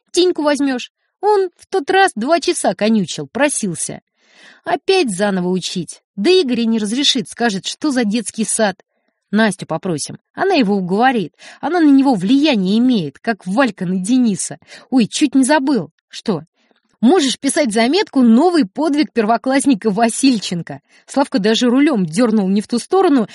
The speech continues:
и Маугли чуть не улегся парусом на воду. Что еще он натворил? «И это мирный подвиг», успокоил Тим. «Денис Васильченко записал в первый класс Валентину Сель».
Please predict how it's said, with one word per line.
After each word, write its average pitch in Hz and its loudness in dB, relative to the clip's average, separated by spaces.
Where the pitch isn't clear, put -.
и 208 2
Маугли 254 4
чуть - -4
не 208 2
улегся 208 0
парусом 208 -2
на 226 2
воду. 185 -4
Что - 0
еще 349 2
он 262 6
натворил? 214 0
«И 220 0
это 220 2
мирный 262 4
подвиг», 165 -8
успокоил 185 -4
Тим. 147 -8
«Денис 262 2
Васильченко 214 -4
записал 226 0
в - -18
первый 151 -6
класс 240 -2
Валентину 226 2
Сель». 208 0